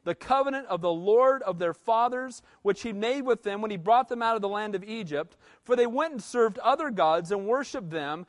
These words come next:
gods that they did not know, that he had not given to them. Then the anger of the Lord was aroused against the land to bring it on every curse that is written in this book." He says strangers are gonna say,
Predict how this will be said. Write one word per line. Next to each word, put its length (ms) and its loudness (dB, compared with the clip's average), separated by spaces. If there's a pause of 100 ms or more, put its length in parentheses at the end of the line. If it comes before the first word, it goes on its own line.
(220)
gods 300 4
that 140 -10
they 80 4
did 260 -4
not 220 2
know, 280 -2
that 160 -4
he 180 -4
had 120 0
not 300 -2
given 300 -6
to 120 -4
them. 320 -6 (200)
Then 120 2
the 160 -6
anger 380 -2
of 100 -4
the 100 2
Lord 280 4
was 120 -4
aroused 440 2
against 320 -6
the 80 -2
land 320 -6
to 100 -6
bring 360 -4
it 140 -10 (600)
on 400 0
every 400 -2
curse 600 -2 (200)
that 120 -2
is 200 -8
written 360 2
in 120 -6
this 180 -10
book." 400 -6 (720)
He 120 -8
says 220 0
strangers 640 -2
are 60 -6
gonna 180 -6
say, 400 -6